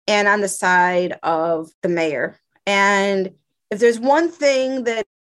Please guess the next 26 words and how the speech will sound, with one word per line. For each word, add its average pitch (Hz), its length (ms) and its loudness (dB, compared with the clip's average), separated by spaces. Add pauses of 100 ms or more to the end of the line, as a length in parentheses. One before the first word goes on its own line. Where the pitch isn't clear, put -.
(120)
people 233 300 -6
say 208 240 0
about 208 240 2
this 254 160 2
mayor, 262 360 0
and 196 260 -2
I 190 80 2
don't 190 120 -2
know 196 140 -2
her 196 80 -4
personally, 254 460 -2
but 202 220 -2
that, 190 120 2
that 196 120 -2
she 208 140 -10
doesn't 202 360 -2
really 190 240 2
let 180 360 -4
go 202 500 2
of 175 400 -4 (340)
grudges 196 480 0
very, 359 260 0
very 392 240 0
well. 359 240 2 (160)
<laughs> 320 300 2
So 254 680 2